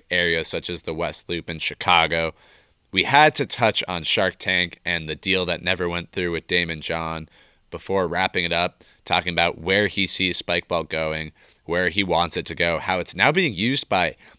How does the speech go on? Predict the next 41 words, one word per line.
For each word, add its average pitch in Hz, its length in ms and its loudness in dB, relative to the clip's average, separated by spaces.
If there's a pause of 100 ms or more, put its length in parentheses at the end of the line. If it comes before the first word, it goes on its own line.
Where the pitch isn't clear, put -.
(160)
N 113 100 0
F 135 200 6
L 127 100 6
and 120 100 2
N 113 200 2
B 107 120 4
A 120 140 8
teams 82 400 -6
as 85 220 -2
a 85 200 -2 (300)
fun 113 720 4 (100)
way 98 300 4
to 95 100 0
improve 90 400 -4
hand-eye 98 540 2
coordination 80 800 -2
and, 78 420 -6 (440)
uh, 82 260 -2
a 90 80 -4
way 95 160 2
to 90 80 0
try 92 220 2
to 87 60 -4
not 87 180 0
get 82 160 0
hurt. 113 340 0
I 113 140 4
found 113 280 2
that 78 220 -4 (140)
fascinating. 87 600 4
I 82 100 6
never 98 180 2
even 80 240 -2
knew 95 180 0
that. 85 320 2 (300)
That's - 180 -6
a 95 60 -2
story 95 420 2
in 95 200 -2
of 87 140 0
itself. 85 540 -2